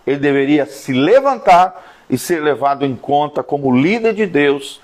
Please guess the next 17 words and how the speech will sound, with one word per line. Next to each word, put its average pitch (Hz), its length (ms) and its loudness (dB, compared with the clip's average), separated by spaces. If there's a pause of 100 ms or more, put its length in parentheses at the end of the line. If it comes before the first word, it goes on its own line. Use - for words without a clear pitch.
(240)
chamado 135 560 -2
à 123 60 0
frente 127 420 -6
do 113 140 -2
povo 104 320 -4
de 98 80 -2
Israel. 85 380 -8 (160)
Oitava 202 400 -2
lição 190 400 -4
que 170 100 -12
nós 170 160 -4
aprendemos 156 720 -2 (320)
é 120 80 -2
que 143 180 -2
Josué 170 380 0
nunca 233 420 -2
titubeou 175 1080 -2